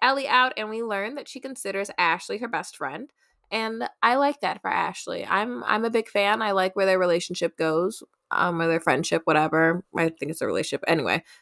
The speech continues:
I mean a platonic relationship. Um, but we're not focusing on that today because we're gonna go back to Spinner, who says to Jimmy,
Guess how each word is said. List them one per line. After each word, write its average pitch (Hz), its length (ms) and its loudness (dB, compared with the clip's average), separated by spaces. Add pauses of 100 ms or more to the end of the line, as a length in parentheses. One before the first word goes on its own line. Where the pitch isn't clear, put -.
I 170 60 -6
mean 165 140 2
a - 20 -10
platonic - 520 -8
relationship. 170 480 -8 (720)
Um, 233 340 8
but 247 160 2 (260)
we're 262 140 0
not 269 180 2
focusing 262 380 0
on 208 160 2
that 196 180 0
today 226 560 0
because 220 280 -6
we're 220 100 -4
gonna 208 140 0
go 214 120 2
back 208 180 2
to 208 60 -6
Spinner, 226 560 2
who 233 180 0
says 220 560 0 (140)
to 214 260 -4
Jimmy, 240 460 0